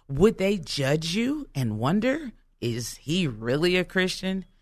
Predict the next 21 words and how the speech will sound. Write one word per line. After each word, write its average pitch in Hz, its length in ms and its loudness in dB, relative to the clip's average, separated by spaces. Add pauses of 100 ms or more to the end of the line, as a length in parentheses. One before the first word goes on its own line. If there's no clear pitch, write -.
(560)
Uh, 160 360 8
well, 135 280 4
the 123 80 0
way 170 160 6
she 202 260 6
acts, 117 300 6
I 131 140 8
don't 139 140 4
know. 139 220 2
I 117 100 0
don't 190 120 0
know 120 80 0
if 123 80 -4
she's 156 160 -4
a 117 40 -6
Christian - 380 -4
or 98 60 -6
not, 160 240 0
'cause 110 120 -14
she's 170 220 -2
always," 127 560 4